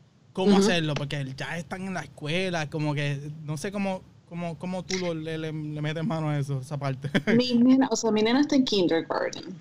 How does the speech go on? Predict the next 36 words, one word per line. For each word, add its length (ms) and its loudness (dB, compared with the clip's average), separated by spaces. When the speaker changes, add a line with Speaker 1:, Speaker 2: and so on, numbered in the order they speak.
Speaker 1:
Ok. 120 -10
Speaker 2:
Este, 920 2
el 60 4
año 180 4
pasado 320 2
ella 140 2
estaba 260 0
en 80 0
un, 200 4
un, 140 4
como 200 4
en 200 6
un 300 6
head, 140 0
como 180 0
un 300 4
cuido. 300 4
Speaker 1:
Sí. 180 -6
Speaker 2:
Y, 500 2
ah, 480 0
había, 380 2
lo 220 4
bueno 400 2
de 100 4
aquí, 500 -4
de 160 0
esta 240 0
área 160 2
donde 140 2
nosotros 300 -2
estamos, 300 0
es 40 -8
que 320 -2
hay 140 0
mucho 440 4
latino. 460 0